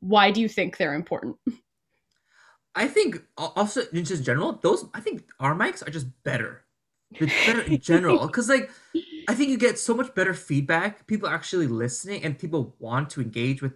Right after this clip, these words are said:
Speaker 2: like, your new material. And I think it's such a, it's such a s-, regardless of, like, if it's women or queer, it's just a better mic because it's not a bunch of straight dudes not paying attention and leaving right after their set.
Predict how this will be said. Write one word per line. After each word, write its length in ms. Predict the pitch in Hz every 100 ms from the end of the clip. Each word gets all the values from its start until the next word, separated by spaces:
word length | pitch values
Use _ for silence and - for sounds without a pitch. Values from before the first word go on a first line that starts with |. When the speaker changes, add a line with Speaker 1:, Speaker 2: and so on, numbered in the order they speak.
| -
Speaker 2:
like, 240 | 110 104 _ _
your 160 | 127 120
new 220 | 117 143
material. 640 | 135 131 - 123 151 165 175 _ _ _ -
And 140 | 180
I 80 | 190
think 200 | 185 240
it's 140 | 185 -
such 280 | - 208 220
a, 100 | -
it's 140 | 160
such 100 | -
a 40 | 202
s-, 140 | - - _ _ _ _ _ _ _ 202 196
regardless 500 | 208 202 240 277 214
of, 180 | 190
like, 260 | 170 156 131 -
if 160 | 156
it's 100 | 143
women 200 | 143 170
or 40 | 147
queer, 160 | 175 170
it's 120 | 180
just 120 | 262
a 60 | 247
better 380 | 135 170 185 160
mic 300 | 143 175 147
because 520 | 139 170 151 131 - _ _ -
it's 200 | 156 -
not 260 | 180 185
a 20 | -
bunch 160 | 175
of 80 | 160
straight 280 | - 196 202
dudes 380 | 139 139 131 139
not 300 | 143 143 -
paying 140 | 143
attention 420 | 131 - 156 151
and 220 | 139 135
leaving 360 | 139 151 147 131
right 140 | 127
after 180 | 127 123
their 120 | 117
set. 480 | 123 - 175 92 -